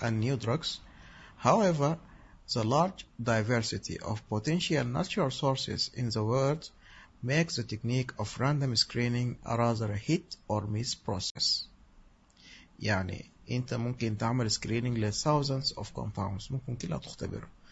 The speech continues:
لكن خلال الدراسة بتاعتك دي ما، يعني ممكن تصل لأنه ما في ولا واحد فيهم ينفع للاستخدام ك drug for treating، يعني certain، آه،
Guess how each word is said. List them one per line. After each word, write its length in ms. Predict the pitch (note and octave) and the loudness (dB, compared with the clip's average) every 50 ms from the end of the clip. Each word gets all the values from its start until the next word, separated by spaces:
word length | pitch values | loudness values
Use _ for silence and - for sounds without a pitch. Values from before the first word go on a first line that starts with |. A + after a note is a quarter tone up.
| - - - - - - - - | -18 -18 -18 -18 -20 -20 -12 -2
لكن 280 | - A#2 B2+ C3+ - C3+ | 0 0 0 0 0 -6
خلال 320 | - - B2+ A#2 A2+ A2 | -4 -2 -2 0 0 0
الدراسة 460 | A2 G#2+ G2+ A2 A#2+ D3+ E3 E3 - | 0 -2 -2 -2 0 2 2 2 0
بتاعتك 340 | D#3+ - - E3+ D3 - E3 | -2 -4 -4 -4 -2 -2 -4
دي 160 | D3 - C#3+ | -4 -2 -2
ما، 280 | C#3 C#3+ C#3 C#3 C#3 C#3+ - - | -2 0 -2 -2 -2 -6 -8 -6
يعني 260 | - A#2+ G#2+ G#2+ G#2 G2+ | -4 -2 0 0 0 -2
ممكن 480 | A#2 B2+ - C3+ C3+ - C#3+ C3 B2+ | -4 -4 -4 -4 -4 -2 -2 -2 -2
تصل 380 | B2+ C3 - - C3+ B2+ - - - - | -2 -4 -2 -2 -2 -2 -4 -6 -8 -6
لأنه 520 | - A2 G#2+ A#2 B2 B2 A#2+ - - - - - - | -6 -4 -4 -2 -4 -4 -4 -4 -6 -8 -12 -14 -10
ما 180 | - A#2+ B2+ C3+ | -4 0 0 0
في 120 | C3 - | 0 0
ولا 120 | A#2+ B2 B2 | -2 0 0
واحد 320 | B2 B2 A2+ - - - | 0 0 0 -2 -4 -6
فيهم 260 | - - A2 A2+ A#2 - - - - - - - - - - - - | -6 -4 -4 -4 -4 -6 -10 -18 -20 -20 -20 -20 -20 -20 -20 -10 -4
ينفع 440 | G#2 A2+ A#2 A2 A2 - A#2 A2+ - - - - _ _ | -2 -2 -2 -2 -2 -2 -2 -2 -2 -6 -12 -20 _ _
للاستخدام 720 | - A2+ G#2 - G#2 G#2 - - G#2+ G2 F2 G2+ G#2 G#2 G#2+ | -8 -6 -6 -4 -4 -4 -4 -2 -4 -2 -2 -2 -2 -2 -2
ك 240 | G#2+ - G#2 F2+ G#2+ A#2+ - - - - - - - - - - - | -2 -4 -4 -4 -4 -8 -10 -16 -20 -20 -20 -20 -20 -20 -12 -4 0
drug 180 | A#2+ A2+ A#2+ C3 | 2 2 2 0
for 320 | - - - G#2 G#2+ G#2+ | 0 -2 -2 0 0 0
treating، 460 | G#2+ - - - G#2 G2+ - G#2+ A2 A2 A2+ - - - - _ - - - - _ - - - | -2 -4 -4 -4 -4 -4 -4 -4 -4 -4 -4 -6 -10 -16 -20 _ -20 -20 -20 -20 _ -20 -20 -14
يعني 340 | - - G2+ G2+ G2+ G2+ | -10 -8 -6 -4 -4 -4
certain، 480 | G#2 - - G#2+ G#2+ G#2+ - - G#2+ G#2+ G#2+ A#2 - - _ _ - - - - - - - - - - | -4 -2 -2 -2 -2 -2 -2 -2 -2 0 -2 -2 -6 -10 _ _ -20 -20 -20 -20 -20 -20 -20 -20 -20 -16
آه، 1400 | - - A2+ G2+ G2+ G2+ G2+ G2+ G2+ G2 G2+ G2+ G2 G2+ G2+ G#2+ A2+ A#2 - - - - C2 B1+ - - - - | -10 -6 -4 -2 -2 -2 -2 -2 -2 -2 -2 -2 -4 -4 -4 -6 -6 -8 -8 -10 -10 -12 -12 -12 -12 -10 -10 -10